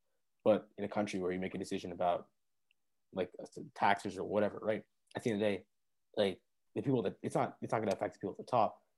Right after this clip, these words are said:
right? Like, if you make a business, business decision, it affects the faces of the company, right? Affects, affects those people, affects the company. They have the biggest sh-, like, stock in the, in the company, right? But for the America and the country, if you make a decision, the top people and the people in power aren't affected.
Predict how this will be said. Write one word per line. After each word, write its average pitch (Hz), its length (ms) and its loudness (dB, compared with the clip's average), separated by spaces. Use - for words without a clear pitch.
right? 95 320 0
Like, 101 240 0
if 113 100 -6
you 131 60 2
make 101 80 0
a 98 40 0
business, 135 320 0
business 131 320 0
decision, 95 280 -10
it 120 60 0
affects 127 240 2
the 110 60 0
faces - 360 -2
of 95 60 -6
the - 60 -4
company, 98 340 -4
right? 104 100 -4
Affects, - 360 -4
affects 107 280 -2
those 104 160 -2
people, 95 140 -4
affects - 240 -4
the - 40 -20
company. 95 360 -6
They 120 60 4
have 107 80 4
the 98 60 -4
biggest 98 320 -6
sh-, - 80 -10
like, 95 200 -6
stock - 360 2
in 98 80 -6
the, 90 80 -8
in 98 80 -8
the 98 60 -8
company, 98 320 -10
right? 104 180 -2
But 107 240 0
for 104 100 0
the - 60 0
America 107 340 4
and 101 100 -4
the - 40 -10
country, 98 420 -4
if - 140 -20
you 107 40 -4
make 104 120 0
a - 20 -16
decision, 101 340 -10
the - 80 -8
top 113 160 4
people 98 360 0
and 101 120 -2
the 98 40 -2
people 104 200 -2
in 90 60 -6
power 98 220 4
aren't 101 180 -2
affected. 95 340 -4